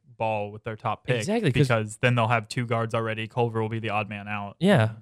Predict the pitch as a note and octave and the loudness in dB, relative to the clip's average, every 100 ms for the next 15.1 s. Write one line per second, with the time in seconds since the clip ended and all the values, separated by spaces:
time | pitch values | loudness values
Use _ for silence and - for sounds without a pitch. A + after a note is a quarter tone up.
0 | - D#3 C#3 E3 F#3+ E3+ C#3+ C3+ C#3+ C#3 | 2 4 4 4 4 4 2 4 4 4
1 | A#2 B2 F3 D#3+ - D#3+ D#3 D3 - C#3 | 0 -2 -4 -4 2 4 4 0 -4 -6
2 | C3 B2+ B2+ B2 A#2+ B2+ B2+ A2 B2 A#2 | -2 2 4 2 0 0 0 0 -4 -4
3 | A2 A#2 A2+ A#2+ A#2+ A#2 A2 A2 G#2+ G#2+ | -6 -8 -6 -4 -6 -6 -4 -2 -2 -4
4 | A#2 G#2 G2+ G#2+ G#2 G#2 D#3 F#3+ F#3+ B2+ | -8 -8 -8 -6 -6 -6 -4 0 2 2
5 | G#2+ A2+ - - - _ C3+ A2+ A#2 B2 | 2 -2 -4 -16 -20 _ -12 -2 -2 0
6 | A2+ A2+ A2+ B2 D3 D3 D3+ - D3 A#2 | -2 -4 -8 -6 -6 -6 -8 -8 -2 0
7 | D#3 D3+ - A2 A#2+ B2+ A2 G#2+ G#2+ G#2+ | 2 0 -2 -2 0 0 0 -2 -4 -10
8 | F#2+ A2+ A#2 G2+ G2 G2+ G2+ - G#2 A2+ | -12 -14 -14 -16 -16 -20 -20 -20 -12 -2
9 | B2 A#2 A#2+ A#2 A#2 A2+ A2 A2 G#2+ G#2+ | 0 2 4 4 4 4 2 -2 -4 -8
10 | A2 A2 G3+ D#3+ E3+ B2 A2 G#2 C4+ - | -8 -4 0 2 2 2 -2 2 0 2
11 | D#3+ B2+ A3 A3 D3+ A3 D#3+ E3 D3 B2+ | -2 0 2 2 2 2 4 4 6 4
12 | A#2+ C3 G2 A#2 C3+ D#3 C3 C3 A#2+ A#2+ | 4 4 4 2 6 6 4 2 2 0
13 | A#2+ A2 G#2+ G#2 G#2+ C#3+ C#3+ C3+ B2+ C3 | 0 2 4 4 4 2 2 4 6 4
14 | - C3 B2 A2+ G#2+ A2+ A2 A#2 G#2+ - | 2 2 4 4 6 4 4 -2 -2 -2
15 | G#2+ | -4